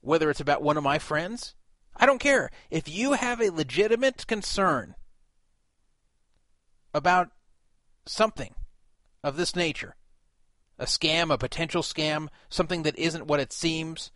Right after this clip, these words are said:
something that, a story that has holes in it, that has the ramifications of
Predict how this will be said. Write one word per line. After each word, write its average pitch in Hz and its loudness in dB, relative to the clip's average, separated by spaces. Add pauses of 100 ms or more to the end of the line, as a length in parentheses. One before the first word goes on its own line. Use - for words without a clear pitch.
(240)
something 156 -4
that, 135 -2 (140)
a - -4
story 170 4
that 147 0
has 139 2
holes 170 2
in 160 -4
it, 156 -2
that 135 -4
has 139 2
the 143 -2
ramifications 143 -2
of 110 -12